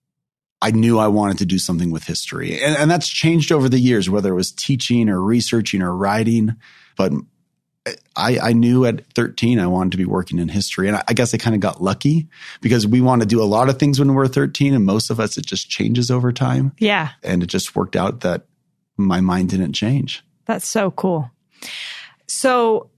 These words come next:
Speaker 2: with Joseph Smith, how did you get into the Joseph Smith, Smith Papers project and everything that you've done to study the life of the prophet Joseph?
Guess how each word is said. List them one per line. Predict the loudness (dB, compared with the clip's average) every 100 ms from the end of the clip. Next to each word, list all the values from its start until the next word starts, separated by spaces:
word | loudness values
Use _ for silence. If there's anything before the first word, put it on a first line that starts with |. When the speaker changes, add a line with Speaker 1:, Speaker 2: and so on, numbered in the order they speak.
| _
Speaker 2:
with | 0 2 2 -2
Joseph | 0 0 2 -2
Smith, | -6 -2 0 2 0 -4 -10 _ _
how | -8 -2 2
did | 2 2
you | 2 2
get | 2 0
into | 0 2 2 0 -2 2 2 2 0
the | -2 -2
Joseph | 0 0 -2
Smith, | -2 -4
Smith | -4 -4 -2 -2 0
Papers | 0 2 2 2 0
project | -2 0 2 2 2 0 -2
and | -2 -2 -2
everything | 0 0 0 0 0
that | 0
you've | -2 -2
done | -2 0 0
to | -2 -2 -4
study | -4 -2 0 0
the | 0 0
life | 2 0 -2 -6
of | -4 -4 -4
the | -4
prophet | -2 -4 -4 -8
Joseph? | -6 -6 -8